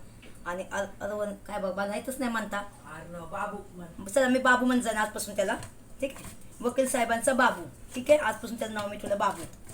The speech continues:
Speaker 1: तर हे बघा, मी त्याच्यासाठी खास बनवलं, कारण की त्याच्यामुळे मला खूप, म्हणजे, बघायला गेलं तर ना, आता ह्या शा-, ह्या चॅनलवर मी बोलणार नाही, पण ठीक आहे, त्याला मी नाही विसरू शकत एकदम, तो माझा मुलगाच आहे तो पण. ठीक आहे, चला,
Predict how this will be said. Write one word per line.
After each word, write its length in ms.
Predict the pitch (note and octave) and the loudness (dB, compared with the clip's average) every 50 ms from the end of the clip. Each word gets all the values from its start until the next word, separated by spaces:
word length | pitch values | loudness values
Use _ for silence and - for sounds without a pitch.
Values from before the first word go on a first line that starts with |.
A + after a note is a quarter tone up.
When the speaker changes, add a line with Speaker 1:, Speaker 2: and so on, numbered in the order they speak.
| - - - - - - - - - - - - | -14 -14 -14 -4 -4 -4 -4 -4 -14 -14 -8 -6
Speaker 1:
तर 80 | G#3 G3 | -4 -4
हे 140 | F#3+ A3 | -2 -2
बघा, 220 | G#3+ G3+ G3 F#3+ F#3+ | 0 0 0 0 0
मी 120 | G3 G#3 G3+ | -2 -2 -4
त्याच्यासाठी 380 | - G#3 G3+ G3+ G3 - - G3 F#3 | -4 0 0 0 0 -2 -6 -8 -8
खास 200 | - G3 G#3+ G#3 | -4 -4 -4 -4
बनवलं, 320 | - A3 G#3 G3+ F#3+ F#3 F#3 | -2 -2 0 0 2 2 2
कारण 180 | G3 F#3+ G3 | 0 0 -4
की 160 | G3 - - | -4 -6 0
त्याच्यामुळे 460 | - B3 B3 - B3+ A#3+ B3 B3 A#3 A3+ | 0 0 2 2 2 4 4 4 4 2
मला 220 | A3 G#3+ G#3 G#3 G3 - | 0 0 -2 -2 -4 -4
खूप, 160 | - A#3+ - A3 | -6 -8 -6 -4
म्हणजे, 280 | A3 G#3 F#3+ G#3 G#3 G3+ | -6 -4 -4 -6 -6 -2
बघायला 320 | F#3+ G3 F#3+ G3 G3 G3 | -2 -2 0 0 -2 -4
गेलं 120 | F#3+ F#3 | -4 -4
तर 80 | F#3+ F#3 | -4 -4
ना, 80 | F#3 F#3 F#3+ - - - - - - - - - - - | -4 -4 -8 -10 -16 -18 -16 -16 -16 -16 -18 -18 -10 -8
आता 160 | - G3+ A3 | -8 -6 -4
ह्या 100 | G#3 A3+ A3+ | -2 -2 0
शा-, 180 | - B3+ A3 - | 0 0 0 0
ह्या 160 | G3 A3+ A#3 | -2 -4 0
चॅनलवर 300 | - B3+ A3+ A3 A3 G#3+ | 2 2 2 2 0 -2
मी 80 | A3 G#3+ | -4 -4
बोलणार 360 | G3+ A3 A3 G3+ G3+ G3+ G3+ | -4 -4 -4 -2 -2 -2 -2
नाही, 160 | F#3 F#3+ - - - - - - - - - - | -2 -4 -6 -8 -12 -12 -14 -14 -14 -14 -8 -6
पण 340 | F#3 F#3 F#3+ F#3 F#3 F#3+ G3 | -6 -4 -4 -6 -8 -6 -4
ठीक 140 | B3+ B3 C4 | -4 -2 -2
आहे, 80 | B3 A#3+ - | -4 -4 -4
त्याला 160 | - A3 G#3+ | -4 -2 -2
मी 120 | G#3 G#3+ G#3 | -2 -4 -4
नाही 160 | G#3 G#3 G#3 | -6 -6 -6
विसरू 280 | G#3+ A3 - - G3 F#3+ | -4 -6 -6 -6 -6 -6
शकत 300 | - F#3+ F3+ F#3 F3+ F#3 | -4 -4 -4 -6 -6 -6
एकदम, 260 | E3+ E3 F3 E3+ - | -4 -6 -6 -4 -4
तो 80 | F#3 | -4
माझा 180 | F3+ F3+ E3 F3 | -2 -2 -4 -4
मुलगाच 340 | F3+ F#3 F3+ F3 F3+ F#3 F#3 | -4 -2 -4 -2 -2 -4 -4
आहे 140 | F3+ - - | -6 -4 -4
तो 60 | F3+ | -4
पण. 160 | F3 G3 G#3+ - - - - - - - - | -4 -4 -8 -8 -8 -12 -16 -18 -16 -10 -6
ठीक 120 | A#3+ B3 | -2 0
आहे, 100 | C4+ D4+ - - - - - - - | 0 0 -2 -8 -14 -16 -16 -8 -2
चला, 200 | - G#3+ F3+ F3 | 0 0 0 0